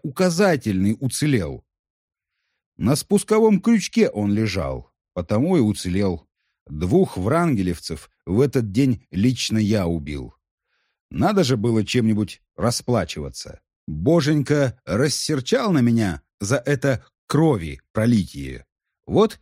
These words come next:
и пришлось пожертвовать ему четыре пальца. Считаю, дёшево отделался.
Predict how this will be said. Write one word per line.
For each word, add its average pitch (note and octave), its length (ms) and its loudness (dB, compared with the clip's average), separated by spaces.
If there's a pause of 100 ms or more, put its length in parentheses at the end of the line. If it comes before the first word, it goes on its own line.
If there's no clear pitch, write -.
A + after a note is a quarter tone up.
(100)
и B3+ 100 2
пришлось C#3 540 0
пожертвовать A2 880 -2
ему D#2+ 320 -6 (200)
четыре F#3 380 0
пальца. F2+ 640 -8 (680)
Считаю, A#3+ 560 0
дёшево G3+ 420 2
отделался. C#3+ 800 0